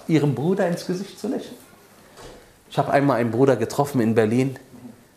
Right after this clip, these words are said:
Ich habe ihn angelächelt, die Sunna praktiziert. Ich habe ihm gesagt, „Assalamu alaikum, wie geht's dir, Akhil Karim?“ Wallahi, der hat mich so angeschaut, ja. So hat er mit mir gemacht. Das ist ein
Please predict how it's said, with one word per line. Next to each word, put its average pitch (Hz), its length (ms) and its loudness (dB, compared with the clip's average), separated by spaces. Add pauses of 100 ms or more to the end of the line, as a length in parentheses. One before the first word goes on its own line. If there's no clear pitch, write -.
(140)
Ich 349 160 -2
habe 349 140 4
ihn 294 40 6
angelächelt, 208 720 2
die 214 100 4
Sunna 175 300 4
praktiziert. 139 680 0
Ich - 80 -6
habe 185 140 0
ihm 160 60 -2
gesagt, 156 180 2
„Assalamu 165 380 2
alaikum, 135 420 0
wie 123 60 -2
geht's 127 240 0
dir, 117 140 4
Akhil 104 180 -4
Karim?“ 98 280 -2 (2000)
Wallahi, 90 340 2
der 90 140 0
hat - 80 -10
mich 95 160 -4
so 98 140 2
angeschaut, 82 540 -6
ja. 78 120 -2 (3750)
So 101 140 -4
hat 87 140 -4
er 78 60 -8
mit 76 140 -14
mir 65 100 -10
gemacht. - 160 -18 (2250)
Das 123 220 0
ist - 140 -2
ein 113 320 2